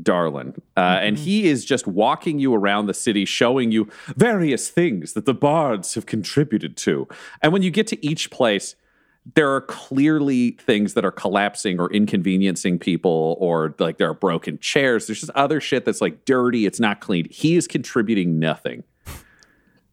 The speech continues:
Speaker 1: Do you walk around with him? Do you help clean those things up? What are you doing while he's giving you this, like, weird tour of disastrous parts of the city where he's just fancy?
Speaker 2: Yeah. Uh, I, I'm, I'm gonna put up with it for a while and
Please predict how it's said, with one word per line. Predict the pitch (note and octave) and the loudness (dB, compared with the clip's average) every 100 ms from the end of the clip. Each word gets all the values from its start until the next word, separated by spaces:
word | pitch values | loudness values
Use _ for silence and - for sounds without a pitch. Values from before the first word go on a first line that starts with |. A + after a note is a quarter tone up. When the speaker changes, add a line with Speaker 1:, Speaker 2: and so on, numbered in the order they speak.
| _ _ _ _ - - _ - | _ _ _ _ -20 -20 _ 0
Speaker 1:
Do | B2 | 4
you | C3+ | 4
walk | C3+ B2+ C#3 | 2 2 0
around | B2 | -2
with | G#2+ | -2
him? | - G3+ G3 | -2 0 0
Do | D3 A2 | -2 0
you | G2+ | 2
help | A#2+ A2+ | 2 0
clean | - B2+ | 0 2
those | G#2+ G2 | 2 0
things | - F#2 F2 | 0 0 0
up? | B2+ D3+ | 0 2
What | D#3 | 0
are | |
you | B2+ A#2+ | 2 2
doing | A2 A2+ G2+ | 4 2 2
while | F#2 F2+ | 2 0
he's | F#2+ F#2 | 0 -4
giving | - F#2 G2+ | -2 0 2
you | F2+ | 2
this, | F2 - | 0 0
like, | F#2 D#2 | -2 0
weird | F2+ F#2 E2 | 0 2 0
tour | - G2+ F2+ E2+ | -4 0 2 0
of | D#2 D2+ | -2 -4
disastrous | - D#2+ D#2+ E2+ - - | -4 0 2 0 -2 -4
parts | - E2+ | -2 -2
of | F2 | -2
the | E2+ | -4
city | - E2+ D2+ | -2 -2 -2
where | C#2 D#2 | -2 -2
he's | F2 D#2 | -2 -4
just | E2 - | -6 -8
fancy? | D#2+ C#2 - - _ _ _ - - - | -12 -12 -12 -12 _ _ _ -20 -20 -12
Speaker 2:
Yeah. | C4+ C#4+ D#4 C#4 G#3+ D#3+ C#3+ C3+ A#2+ - | -6 -4 -2 0 0 -2 -4 -8 -12 -4
Uh, | |
I, | F#4 F#4+ F#4 F#4 C#4+ C4 D4 | -2 0 0 -2 -4 -6 -2
I'm, | C4 C#4+ A#3+ | 0 -2 0
I'm | C4+ | 0
gonna | F4+ C4 | 0 0
put | - C#4+ | 0 0
up | B3+ | 0
with | B3 A#3 | 0 0
it | A#3+ | -2
for | - G3 | 0 0
a | D3+ | 2
while | D3+ G3 A3 A3 A3 - _ _ _ _ _ | 2 4 4 2 -2 -4 _ _ _ _ _
and | D#3+ E3 D#3 D3+ D3+ D3 | 0 2 0 -2 -2 -6